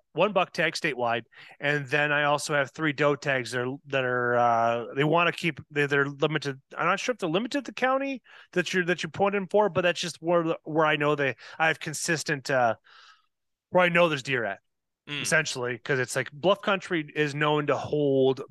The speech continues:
Speaker 1: big deer. It's just trying to figure out where they're gonna be at and stuff like that. And when I was out, uh, tracking my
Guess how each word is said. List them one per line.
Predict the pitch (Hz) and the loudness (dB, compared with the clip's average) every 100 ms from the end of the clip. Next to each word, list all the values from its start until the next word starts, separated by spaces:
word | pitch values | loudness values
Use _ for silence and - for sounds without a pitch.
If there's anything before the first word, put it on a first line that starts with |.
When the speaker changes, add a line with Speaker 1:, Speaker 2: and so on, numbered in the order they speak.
| 120 | -6
Speaker 1:
big | 147 135 123 | -2 -2 -2
deer. | 123 135 147 | 0 2 2
It's | 135 123 | 0 -2
just | 135 | -6
trying | - 151 143 | -2 0 0
to | |
figure | 123 151 139 | -4 -2 -2
out | 135 | 2
where | 151 | 2
they're | 143 143 | 2 0
gonna | 139 127 | 0 -2
be | 113 127 131 | -4 0 2
at | 143 | 2
and | 131 | -2
stuff | 151 143 | -6 -2
like | 147 | 0
that. | 147 156 143 | 0 0 -4
And | 135 | 0
when | 147 | 2
I | 175 | 2
was | 165 156 | 2 2
out, | 151 - | 0 0
uh, | 135 113 - - - - | 0 0 -4 -20 -20 -14
tracking | - 175 170 - 151 | 0 2 0 -4 -10
my | 139 131 127 123 123 | -4 -2 0 0 0